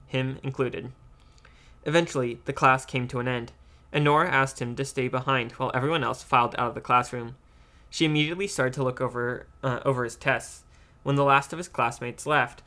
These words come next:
and Zorian watched her intently for a reaction. Unlike Schvinn or even Ilsa, Nora M-, Bolet <clears throat>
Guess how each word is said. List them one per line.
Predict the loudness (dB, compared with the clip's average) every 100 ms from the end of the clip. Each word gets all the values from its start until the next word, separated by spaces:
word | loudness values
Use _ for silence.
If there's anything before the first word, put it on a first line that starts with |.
| -20 -20 -20 -2
and | -2 2
Zorian | 2 2 0
watched | 2 0 0
her | -4
intently | -4 -2 -2 -2 -12
for | -2 0
a | 0
reaction. | -2 -2 -4 -6 -14 -16 -20 _ -20 -20 -6
Unlike | 0 2 0
Schvinn | -2 -2 0 0 -4 -4
or | 2
even | 2 2 2
Ilsa, | 0 0 -8 -8 _ -20 -20 -8
Nora | 2 4 6 2 -2
M-, | -4 -2
Bolet | 2 4 4 0 -4 -10 _ _ -12
<clears throat> | -10 -10 -12